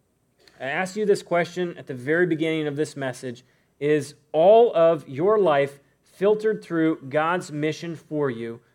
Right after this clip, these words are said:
or is all of your life filtered through the moment you're in? Peter would have to have said,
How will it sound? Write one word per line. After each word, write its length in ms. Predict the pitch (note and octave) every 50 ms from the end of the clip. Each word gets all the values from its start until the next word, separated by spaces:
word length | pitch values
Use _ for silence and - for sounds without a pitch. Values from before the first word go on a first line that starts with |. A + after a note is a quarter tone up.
| _ _ -
or 200 | D3+ D3+ D#3+ D#3+
is 140 | D3 - - -
all 240 | D3+ D#3 F3 G#3+ A3+
of 140 | A3+ F3+ F#3+
your 120 | A3 G#3
life 300 | F3+ D#3 C#3+ C#3+ D3 C#3+
filtered 460 | - - E3+ E3+ E3 - F#3 F3+ F3+
through 400 | - - D#3 D3+ D3+ D3 C#3 C3+ - _ _ _ _ _ -
the 80 | D3
moment 520 | C#3+ C#3 C#3 D3 D3+ D#3 D3+ D3+ D3+ D3+ - - _
you're 420 | - B2+ C3+ C3+ C3+ C#3 C3+ C3+ C3+
in? 280 | C3 B2+ A#2+ A2 G2+ G2 _ _ _ _ _ _ _ _ _ _ _ _ _ _ _ _ _ _ _ _ _ _ _ _ _
Peter 680 | - - A3+ B3 B3+ G#3 E3+ D3 C3+ C3+ C#3 C3+ - _ _ _ -
would 120 | D#3 D3
have 300 | C3+ - F#3+ A3 A3 G#3 -
to 100 | F#3+ F3
have 180 | E3+ D#3+ C3
said, 420 | - - F3+ F3 D#3+ D#3 C#3 C3+